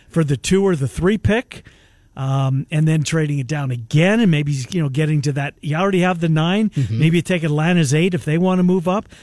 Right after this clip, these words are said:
Speaker 1: You got the eight and the nine. You got a boatload coming back this year and then in subsequent years.
Speaker 2: We can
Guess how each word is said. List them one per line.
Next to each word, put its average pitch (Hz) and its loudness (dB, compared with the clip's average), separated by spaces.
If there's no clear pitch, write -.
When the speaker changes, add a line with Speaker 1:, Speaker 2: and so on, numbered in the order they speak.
Speaker 1:
You 143 -4
got 143 -2
the 143 -2
eight 190 -2
and 214 -6
the 160 2
nine. 165 2
You 170 2
got 139 0
a 131 -2
boatload 160 -2
coming 156 0
back 147 -2
this 160 -2
year 185 0
and 208 2
then 139 2
in 123 -2
subsequent 220 -6
years. 262 -8
Speaker 2:
We 208 0
can 165 0